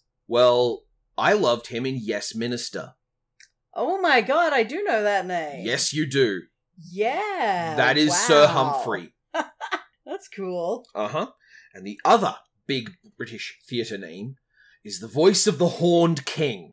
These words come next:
Speaker 2: Yeah, he's killing it with that voice.
Speaker 1: That is a man who has pretty much only ever done things like that with the name of Sir John Hurt. John Hurt, if I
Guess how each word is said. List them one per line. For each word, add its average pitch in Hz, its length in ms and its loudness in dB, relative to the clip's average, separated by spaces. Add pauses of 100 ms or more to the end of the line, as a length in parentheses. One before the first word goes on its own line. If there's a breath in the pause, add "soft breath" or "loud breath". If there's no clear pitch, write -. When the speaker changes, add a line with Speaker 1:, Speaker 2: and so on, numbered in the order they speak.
Speaker 2:
Yeah, 240 340 6
he's 311 200 0
killing 156 340 -4
it 135 120 -12
with 147 140 -12
that 139 200 -8
voice. 139 540 -14
Speaker 1:
That 156 140 6
is 185 100 2
a 190 60 2
man 165 500 0 (100)
who 180 160 0
has 143 220 2
pretty 220 220 -2
much 208 260 -2
only 226 320 0
ever 214 120 4
done 233 300 2
things 117 280 -6
like 104 220 -6
that 110 260 -4 (380 soft breath)
with 117 120 -8
the 131 80 2
name 139 260 0
of 113 100 -4
Sir 240 640 4
John 160 460 0
Hurt. - 600 -6 (280)
John 269 220 6
Hurt, 202 260 4 (320)
if 233 140 2
I 226 300 4